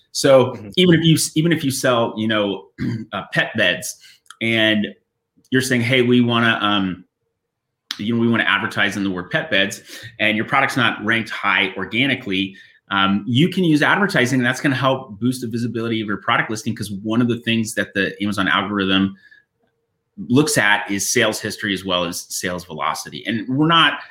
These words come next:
Speaker 1: algorithm chasers. I do not believe in the, "Oh no, the algorithm changed. We need to update this and we need to change this."
Speaker 2: Change everything.
Speaker 1: Yeah, and, and chasing that, just like, uh, we're not acos chasers as well. I have a,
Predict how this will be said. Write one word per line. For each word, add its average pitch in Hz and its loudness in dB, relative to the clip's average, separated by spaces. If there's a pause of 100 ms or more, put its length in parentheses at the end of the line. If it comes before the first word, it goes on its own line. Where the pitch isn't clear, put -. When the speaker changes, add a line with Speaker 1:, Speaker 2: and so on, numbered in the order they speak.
(300)
Speaker 1:
algorithm 120 4
chasers. 104 0
I 117 2
do 113 2
not 120 2 (320)
believe 113 0
in 104 0
the, 101 0 (380)
"Oh 156 2
no, 175 4
the 147 2
algorithm 147 4
changed. 131 2
We 127 2
need 131 2
to 117 -2
update 135 -4
this 127 -4
and 120 -2
we 120 -2
need 110 -8
to - -10
change 139 -2
this." 131 0
Speaker 2:
Change 113 -2
everything. 110 -12 (380)
Speaker 1:
Yeah, 175 4
and, 139 2
and 160 4
chasing 156 2
that, 127 4
just 143 -2
like, 139 0 (280)
uh, 117 2
we're 143 2
not 147 2
acos 131 -2
chasers 101 -10
as 92 -16
well. 110 -2
I 95 0
have 101 -2
a, 98 -2